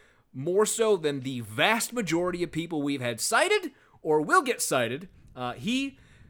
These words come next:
seems to have credentials that make sense to even consider the things he has to say.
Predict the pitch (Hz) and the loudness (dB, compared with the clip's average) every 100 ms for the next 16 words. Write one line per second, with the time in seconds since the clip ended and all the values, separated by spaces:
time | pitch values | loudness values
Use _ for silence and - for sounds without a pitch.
0 | - - - - 226 254 254 247 202 202 | -20 -8 0 2 4 2 2 2 4 2
1 | - 208 202 190 123 95 - - 175 185 | 2 0 0 -2 -6 -6 -12 -2 -2 0
2 | 214 220 - - 320 - - - - _ | -4 -2 -2 4 4 2 0 -2 -4 _
3 | _ 196 226 233 233 208 214 202 - 240 | _ -6 0 0 0 -2 -2 -2 0 2
4 | 233 208 202 190 175 190 151 131 123 120 | 2 2 0 -2 -2 -2 -2 -2 -2 -4
5 | 107 | -4